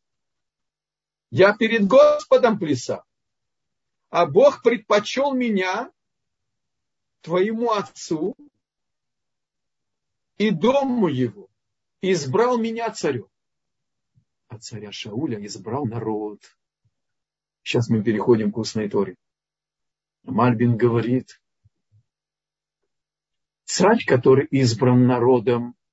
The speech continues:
он должен держать дистанцию, держать свою славу, не слишком близко, не слишком смешиваясь с народом.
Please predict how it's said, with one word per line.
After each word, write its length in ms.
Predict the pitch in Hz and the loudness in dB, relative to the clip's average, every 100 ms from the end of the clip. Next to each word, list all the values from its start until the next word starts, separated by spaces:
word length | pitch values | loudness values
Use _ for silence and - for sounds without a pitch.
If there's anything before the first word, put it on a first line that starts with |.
| _ | _
он 240 | 117 107 104 | -6 -4 0
должен 440 | 123 120 120 104 | 0 0 -4 -8
держать 560 | 110 110 98 120 113 92 | -8 -10 -6 -4 -4 -4
дистанцию, 920 | 104 - - 135 139 127 - - - _ _ 98 95 _ _ _ _ _ | -10 -10 -4 -2 0 -2 -6 -10 -14 _ _ -20 -20 _ _ _ _ _
держать 460 | 104 - 113 113 104 | -14 -10 -4 -4 -4
свою 420 | - 98 104 101 | -8 -4 -4 -4
славу, 560 | - - 110 123 90 - _ _ _ _ _ _ _ _ _ _ _ _ _ _ _ _ _ _ _ - | -8 -2 2 2 0 -14 _ _ _ _ _ _ _ _ _ _ _ _ _ _ _ _ _ _ _ -8
не 400 | 110 131 160 170 _ | 0 0 0 -8 _
слишком 640 | - - 160 - - 110 | -20 -10 -8 -8 -4 -4
близко, 560 | 101 123 120 - 98 - _ _ - | 0 -2 -2 -6 -10 -12 _ _ -12
не 100 | 104 | -10
слишком 420 | - 127 - 107 | -6 -8 -4 -6
смешиваясь 640 | 107 107 117 - 104 95 | -2 -2 -2 -2 -4 -4
с 60 | - | -6
народом. 460 | 90 95 120 131 | -6 0 0 -2